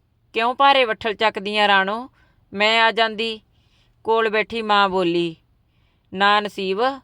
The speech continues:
ਇੰਨਾ ਨਾ ਸਿਰ ਚੜ੍ਹਾ ਇਹਨੂੰ, ਕਰਦੀ ਆ ਤਾਂ ਕਰ ਲੈਣ ਦੇ ਕੰਮ, ਤੂੰ ਊਈਂ ਨਾ ਰੋਕ ਉਹਨੂੰ ਕੰਮ ਤੋਂ,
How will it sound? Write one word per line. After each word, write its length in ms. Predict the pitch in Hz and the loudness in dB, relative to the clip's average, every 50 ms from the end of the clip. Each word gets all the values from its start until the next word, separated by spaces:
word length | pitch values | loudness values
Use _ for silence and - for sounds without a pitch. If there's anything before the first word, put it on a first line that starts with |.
| _ _ _ _ - | _ _ _ _ -8
ਇੰਨਾ 280 | 208 202 190 196 208 | -8 -6 -2 -2 -2
ਨਾ 160 | 202 202 190 180 | 0 0 -2 -4
ਸਿਰ 220 | - - 196 180 | -4 -4 -6 -6
ਚੜ੍ਹਾ 320 | 160 214 214 233 240 240 | -6 0 2 4 4 4
ਇਹਨੂੰ, 360 | 226 208 208 226 233 220 208 - _ _ _ _ _ _ _ | 2 0 -4 -6 -10 -12 -12 -16 _ _ _ _ _ _ _
ਕਰਦੀ 400 | - 208 202 190 175 202 208 208 | 2 2 2 2 -2 -4 0 0
ਆ 60 | 202 | 0
ਤਾਂ 160 | 196 240 240 | 0 0 -2
ਕਰ 240 | - - 226 208 196 | 2 4 4 4 4
ਲੈਣ 300 | 196 190 185 185 185 196 | 2 0 0 -2 -2 -2
ਦੇ 120 | 208 226 | -2 -2
ਕੰਮ, 460 | 208 - 202 190 185 180 170 170 165 160 _ _ _ _ _ _ _ _ _ _ | 0 0 0 0 0 -4 -8 -10 -10 -12 _ _ _ _ _ _ _ _ _ _
ਤੂੰ 180 | - 226 233 226 | -8 -6 -6 -6
ਊਈਂ 240 | 214 226 226 247 269 | -6 -6 -6 -4 0
ਨਾ 160 | 269 247 214 | 2 2 2
ਰੋਕ 280 | 190 190 185 175 - 196 | 4 2 0 0 -2 -4
ਉਹਨੂੰ 200 | 196 214 247 226 | -4 -4 -2 2
ਕੰਮ 280 | 240 220 202 190 185 | 2 2 2 0 -4
ਤੋਂ, 300 | 175 - 190 180 175 165 | -6 -4 -6 -6 -6 -8